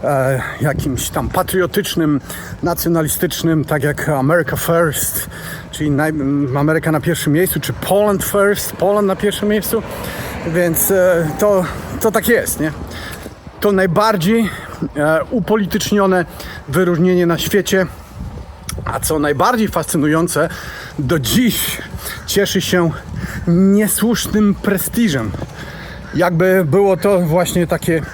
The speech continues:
świę-, jak święty jakiś, e, jakaś święta relikwia, e, lewacka, nie? A w rzeczywistości to jest partyjna nagroda, a, o sztucznie utrzymywanym blasku.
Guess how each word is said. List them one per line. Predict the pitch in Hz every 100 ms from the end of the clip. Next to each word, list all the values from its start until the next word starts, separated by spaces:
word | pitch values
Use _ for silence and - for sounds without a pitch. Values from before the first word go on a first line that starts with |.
| - - - -
świę-, | - - - - 170 214 180
jak | 135 147
święty | - - - 226 220 165 196
jakiś, | 185 156 175 - - - - - - -
e, | 165 147 143 139 127 - - - - 143 139
jakaś | 139 156
święta | - 196 - 170
relikwia, | 170 202 175 - 185 - - - - -
e, | 135 135 131
lewacka, | 156 160 156 - 135 107
nie? | 127 160 - - - - -
A | 170 226
w |
rzeczywistości | 226 240 220 226 - 196 - 202 180
to | - 190
jest | 175 175 170 - - - - - - - - - - - -
partyjna | 214 208 - 311 196 175 190 - - 185
nagroda, | 196 180 208 196 175 175 - - - - - - -
a, | 160 170
o | - 185
sztucznie | - - 262 - 208 202 190 -
utrzymywanym | - - 180 160 156 143 139
blasku. | 131 139 113 113